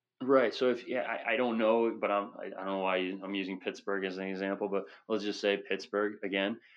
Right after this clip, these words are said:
If, you know, if unemployment is especially high in Pittsburgh right now, and there are a lot of homes on the market, and there,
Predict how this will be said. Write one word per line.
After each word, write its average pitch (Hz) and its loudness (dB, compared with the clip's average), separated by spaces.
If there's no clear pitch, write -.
If, 113 2
you 110 2
know, 98 4
if 98 0
unemployment 120 2
is 104 0
especially 101 -4
high 98 -2
in 95 -4
Pittsburgh 107 -6
right 107 0
now, 107 -2
and 95 -8
there 92 -6
are 90 -4
a 92 -2
lot 107 2
of 104 -4
homes 104 -4
on 92 -4
the 90 -10
market, 107 -4
and 90 -16
there, 90 -20